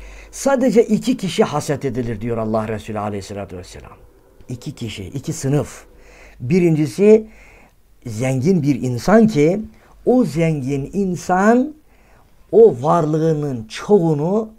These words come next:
Allah yolunda, fakire, fukaraya, camiye, okula,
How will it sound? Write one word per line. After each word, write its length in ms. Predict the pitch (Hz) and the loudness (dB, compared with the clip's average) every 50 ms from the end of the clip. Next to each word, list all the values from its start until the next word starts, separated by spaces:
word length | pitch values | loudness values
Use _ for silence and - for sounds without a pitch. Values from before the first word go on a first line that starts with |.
| _ - - | _ -14 -10
Allah 400 | 135 135 123 120 139 135 104 - | -8 -8 -8 -8 -8 -10 -8 -8
yolunda, 400 | 120 117 110 110 107 104 104 95 90 - _ - | -8 -6 -6 -6 -8 -8 -10 -12 -14 -16 _ -16
fakire, 600 | - - 143 - 135 127 123 123 120 117 110 98 | -14 -12 -12 -10 -10 -8 -6 -6 -6 -6 -8 -8
fukaraya, 680 | - 139 - - 123 123 120 120 113 117 113 110 101 95 101 | -10 -12 -10 -8 -8 -8 -6 -6 -6 -6 -6 -8 -8 -10 -8
camiye, 560 | 107 131 127 127 127 120 120 120 117 110 98 85 - | -6 -4 -4 -2 -4 -4 -4 -4 -4 -4 -6 -6 -6
okula, 640 | 120 - - - 123 123 135 135 131 123 110 98 | -6 -6 -6 -8 -6 -4 -2 -2 0 -2 -2 -4